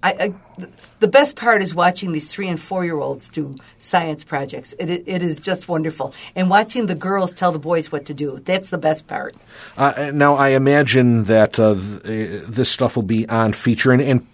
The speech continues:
Speaker 2: uh, Pia and Rick are gonna talk m-, more about that in the, in the next segment. But the, you know, the, the dinner coming up in a couple of weeks on the, on the twenty-eighth of,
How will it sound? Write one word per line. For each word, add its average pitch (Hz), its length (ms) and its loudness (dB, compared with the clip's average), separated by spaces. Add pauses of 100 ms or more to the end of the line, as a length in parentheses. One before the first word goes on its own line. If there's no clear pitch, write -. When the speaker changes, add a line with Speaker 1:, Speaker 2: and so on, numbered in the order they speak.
(120)
Speaker 2:
uh, 123 160 6
Pia 156 260 4
and 120 100 6
Rick 117 180 4
are - 20 -6
gonna 98 140 -4
talk - 280 2
m-, 110 160 -6
more 110 280 2
about 95 240 0
that 101 180 0
in 92 140 -2
the, 92 220 -4 (360)
in 117 80 0
the 107 80 2
next 123 240 2
segment. 107 360 2
But - 200 2
the, 123 340 6 (360)
you 175 100 4
know, 156 100 8
the, 131 120 4
the 143 340 -2
dinner 156 320 6
coming 127 340 2
up 117 160 2
in 113 60 0
a 107 40 -2
couple 110 380 2
of 101 540 0
weeks 117 640 2
on 113 240 0
the, 104 180 0
on 107 120 -2
the 98 60 -4
twenty-eighth 107 580 0
of, 95 340 -2